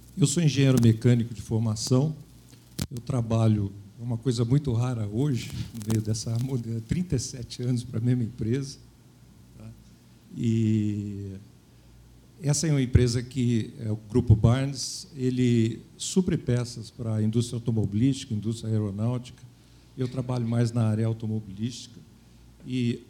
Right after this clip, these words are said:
hoje eu exerço a função de vice-presidente da empresa no segmento,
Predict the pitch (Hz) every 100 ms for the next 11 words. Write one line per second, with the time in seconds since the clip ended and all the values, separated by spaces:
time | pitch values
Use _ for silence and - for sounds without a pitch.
0 | - 147 170 147 107 104 - - - 147
1 | 123 120 117 113 117 120 - 120 110 -
2 | 117 - 117 117 113 113 113 110 113 113
3 | 120 110 - 110 110 107 104 113 123 131
4 | 120 127 123 135 117 110 117 113 - 113
5 | 113 117 113 - 117